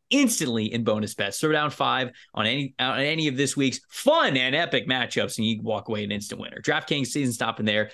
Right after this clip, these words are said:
All customers can take advantage of two new offers every single game day this September. Football is more fun when you're in on the action, so download the app now. Sign up with the promo code P F F.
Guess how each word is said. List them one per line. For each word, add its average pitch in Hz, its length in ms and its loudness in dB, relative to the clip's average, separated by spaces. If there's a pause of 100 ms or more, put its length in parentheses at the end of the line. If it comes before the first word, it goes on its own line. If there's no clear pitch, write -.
(160)
All 139 140 2
customers 123 420 0
can - 100 -16
take 113 180 -2
advantage 104 300 0
of 104 80 -8
two 120 240 2
new 104 180 2
offers 104 380 -2
every 117 180 -2
single 98 280 -8
game 98 240 -12
day 98 140 -12
this 104 220 -8
September. 170 540 -2 (260)
Football 208 280 4
is 170 100 -2
more 180 140 2
fun 170 200 0
when 156 120 0
you're 147 120 2
in 139 80 0
on 135 120 2
the 117 140 2
action, 104 260 -4
so 104 120 -6
download 139 380 -2
the 117 140 2
app 113 160 -2
now. 104 240 0 (220)
Sign 143 200 0
up 131 80 -2
with - 80 -6
the 110 60 -10
promo 117 260 0
code 107 160 2
P 104 160 0
F 101 140 -2
F. 98 180 -2